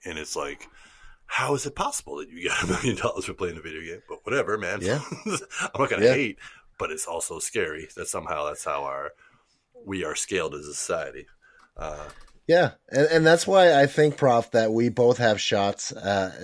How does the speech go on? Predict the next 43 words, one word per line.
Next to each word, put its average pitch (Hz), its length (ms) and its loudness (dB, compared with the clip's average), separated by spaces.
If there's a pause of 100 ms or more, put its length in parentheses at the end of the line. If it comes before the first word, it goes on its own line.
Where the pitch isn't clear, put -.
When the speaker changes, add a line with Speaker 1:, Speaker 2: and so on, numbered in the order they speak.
(240)
Speaker 2:
a-, 101 100 0
and 98 180 -2
a 95 100 -6
lot 110 240 4
of 143 60 2
people 95 420 -2
who, 95 400 -2 (480)
um, 90 520 -2
I 120 80 -6
mean, 123 200 0
everybody 120 720 2 (380)
has 101 360 0
a 92 160 -4
shot 85 520 -6
now. 73 180 -16 (680)
Uh, 92 140 0
the, 95 100 0
the, 98 280 2
the, 110 180 2 (220)
the, - 160 -10 (640)
the 156 80 10
play, 202 420 6 (220)
if 165 160 6
you 196 200 8
start 180 340 8
playing 156 280 6
Super 147 300 4
Mario 127 340 6
Brothers 113 380 6
and 107 80 -2
get 101 160 2
really 110 360 4
good 104 200 2
at 92 220 0
it 92 180 -4 (280)
and 101 180 -2
film 139 200 6
yourself 104 420 2
and 98 100 -2
you 101 100 2
have 107 260 2
funny 107 260 2
content, 90 580 -4